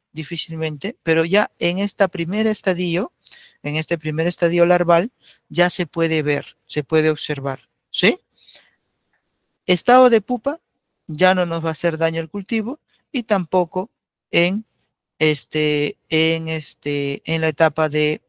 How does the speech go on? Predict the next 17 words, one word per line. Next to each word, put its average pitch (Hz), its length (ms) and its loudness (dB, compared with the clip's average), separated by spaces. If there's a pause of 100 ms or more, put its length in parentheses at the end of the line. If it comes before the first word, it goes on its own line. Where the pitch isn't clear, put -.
(100)
adulto. 143 460 -2 (640)
En 160 100 -4
etapa 175 320 0
adulta 180 340 -2
tampoco 156 560 -2
nos 151 160 -8
va 147 40 -4
a 147 40 -4
hacer 147 280 -6 (1040)
daño 147 200 -2
nuestro 143 260 -8
cultivo. 139 360 -10 (520)
Entonces, 190 600 2
en 185 180 4
estas 214 440 2
dos 202 340 0
etapas 156 640 -2